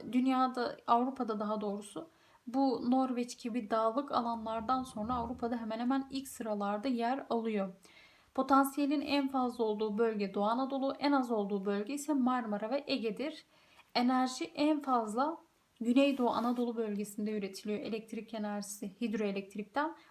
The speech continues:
Bunun sebebi ise arkadaşlar Atatürk Barajı'nın bu bölge sınırları içerisinde yer alması.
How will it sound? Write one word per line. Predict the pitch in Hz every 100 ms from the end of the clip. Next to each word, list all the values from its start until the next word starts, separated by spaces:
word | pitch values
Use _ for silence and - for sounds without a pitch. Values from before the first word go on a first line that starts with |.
| -
Bunun | 240 269
sebebi | 269 240 247 285
ise | 285
arkadaşlar | 240 220 220 220 - 277
Atatürk | 254 233 247 247 -
Barajı'nın | 233 233 220 262 320 - _ _ -
bu | 226 247 220
bölge | 226 220 240
sınırları | 247 214 208 214
içerisinde | 254 262 269 269 277 269
yer | 269
alması. | 269 269 262 269 - 269 269